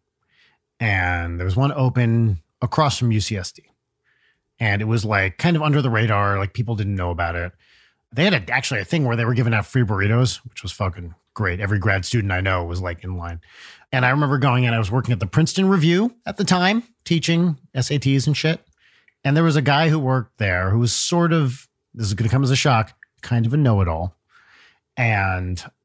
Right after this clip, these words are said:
I remember being like, "Hey, have you guys been to Chipotle?" And this guy was like,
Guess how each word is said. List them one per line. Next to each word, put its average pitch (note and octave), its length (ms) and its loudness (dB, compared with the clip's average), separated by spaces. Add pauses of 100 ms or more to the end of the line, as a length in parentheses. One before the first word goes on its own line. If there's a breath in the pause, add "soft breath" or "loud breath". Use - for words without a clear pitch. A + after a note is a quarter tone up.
(120)
I A2+ 60 -4
remember G#2 720 0
being A2+ 260 0
like, G2+ 180 -2
"Hey, F#3+ 180 2
have A#2+ 160 2
you C#3+ 80 0
guys G3 180 0
been D#3+ 180 0
to A#2 460 0 (360)
Chipotle?" A#2 500 -2 (720)
And C3 60 -2
this A#2+ 100 0
guy C#3+ 140 2
was B2 120 2
like, B2 220 0